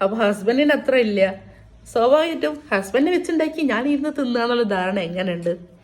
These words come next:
ജങ്ക് ഫുഡ്സ് ഒക്കെ കഴിക്കുന്ന നേരം കൊണ്ട് അടുക്കളയിലെ വല്ലതും വെച്ചുണ്ടാക്കണം കേട്ടോ. പിന്നെ ഒരു പ്രാവശ്യം ഇക്കാക്ക കേട്ടത്, ഏഹ്, എനിക്ക്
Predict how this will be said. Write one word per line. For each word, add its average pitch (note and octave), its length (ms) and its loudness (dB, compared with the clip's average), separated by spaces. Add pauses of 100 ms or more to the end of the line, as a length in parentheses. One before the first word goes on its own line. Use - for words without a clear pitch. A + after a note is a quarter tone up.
(680)
ജങ്ക് F4+ 280 0
ഫുഡ്സ് G#4 380 2
ഒക്കെ F#4+ 140 0 (100)
കഴിക്കുന്ന C4 480 2
നേരം G#3+ 240 2
കൊണ്ട് G#3 220 2
അടുക്കളയിലെ G#3 640 2
വല്ലതും A3+ 420 2
വെച്ചുണ്ടാക്കണം B3 720 0
കേട്ടോ. A3 440 -2 (1040)
പിന്നെ C#4 260 0
ഒരു G4 80 2
പ്രാവശ്യം D#4 300 2
ഇക്കാക്ക C4+ 300 0
കേട്ടത്, F#3 540 0 (520)
ഏഹ്, F3+ 300 4 (380)
എനിക്ക് G3 720 0